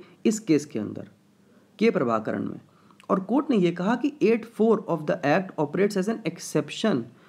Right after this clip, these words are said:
based on the factor of membership of a house। क्योंकि वो एक हाउस का मेंबर है, इसीलिए उनके लिए कानून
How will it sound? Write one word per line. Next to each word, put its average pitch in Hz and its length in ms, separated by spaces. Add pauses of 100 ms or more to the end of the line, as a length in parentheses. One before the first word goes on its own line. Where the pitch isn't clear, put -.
(140)
based 202 440
on 165 140
the 196 120 (140)
factor 151 440
of 190 220
membership 160 480
of 110 140
a 101 80
house। 107 320 (540)
क्योंकि 262 420
वो 233 180
एक 202 300
हाउस 175 280
का 165 120
मेंबर 127 400
है, 240 260 (300)
इसीलिए 226 400
उनके 196 320
लिए 214 100
कानून 170 380